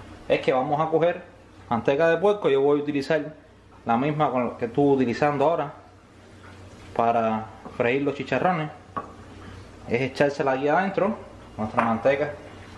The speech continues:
de puerco, y entonces ahora sí suavecito para evitar que la manteca se nos bote. Vamos a ir integrando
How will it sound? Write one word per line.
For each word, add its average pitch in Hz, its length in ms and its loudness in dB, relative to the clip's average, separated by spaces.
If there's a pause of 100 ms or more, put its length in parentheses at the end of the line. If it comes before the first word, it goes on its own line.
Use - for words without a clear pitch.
(180)
de 127 80 4
puerco, 165 460 2 (580)
y 107 60 0
entonces 151 360 2
ahora 143 220 2
sí 156 180 -2
suavecito 117 880 0 (920)
para 120 180 2
evitar 127 320 2
que - 80 -6
la 127 80 2
manteca 113 380 0
se - 120 -2
nos 117 140 2
bote. 123 240 2 (2500)
Vamos 123 240 4
a 123 80 4
ir 131 80 4
integrando 120 760 2